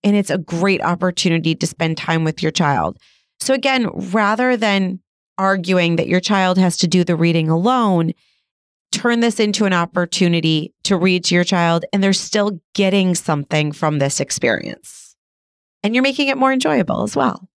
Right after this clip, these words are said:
All right. Second idea I have to make reading more enjoyable is introducing kids to many different books. So often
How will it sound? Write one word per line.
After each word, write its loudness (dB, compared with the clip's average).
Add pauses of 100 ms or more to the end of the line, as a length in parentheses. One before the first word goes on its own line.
(880)
All 2
right. -6 (500)
Second -2
idea 0
I 0
have 0
to -2
make 2 (120)
reading 2
more 2
enjoyable 0
is 0
introducing 0
kids 0
to 2
many 2
different -2
books. -6 (1120)
So -2
often 0